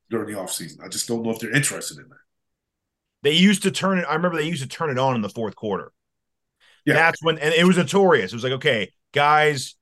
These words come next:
Speaker 2: 'cause everyone was always like, "Oh, man, I wanna see Kobe on LeBron. I wanna see LeBron on Kobe." They wouldn't really do that till, like, the fourth quarter happened. And then it was like, "Okay, so just make it one quarter. Make it one quarter of competitive play, and then that's it."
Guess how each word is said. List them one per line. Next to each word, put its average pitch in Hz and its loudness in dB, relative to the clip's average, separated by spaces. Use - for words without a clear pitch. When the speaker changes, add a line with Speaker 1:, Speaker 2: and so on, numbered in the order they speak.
Speaker 2:
'cause 135 -8
everyone 165 0
was 147 -2
always 143 0
like, 117 -10
"Oh, 117 -4
man, 117 -4
I - -6
wanna 113 -4
see 101 -12
Kobe 107 -8
on 90 -10
LeBron. 101 -6
I 92 -2
wanna 92 -6
see 90 -12
LeBron 92 -8
on 80 -16
Kobe." 95 -10
They 151 4
wouldn't 185 4
really 170 0
do 185 0
that 117 -2
till, 131 -8
like, 123 -6
the 117 -6
fourth 143 0
quarter 135 2
happened. 95 -2
And 110 -2
then 127 0
it 127 2
was 117 -2
like, 113 -10
"Okay, 98 -2
so - -4
just 196 0
make 247 4
it 262 -2
one 262 2
quarter. 269 -2
Make 233 -2
it 262 0
one 254 0
quarter 269 4
of 240 0
competitive 226 0
play, 254 0
and 247 -2
then 202 -4
that's 185 -10
it." 247 2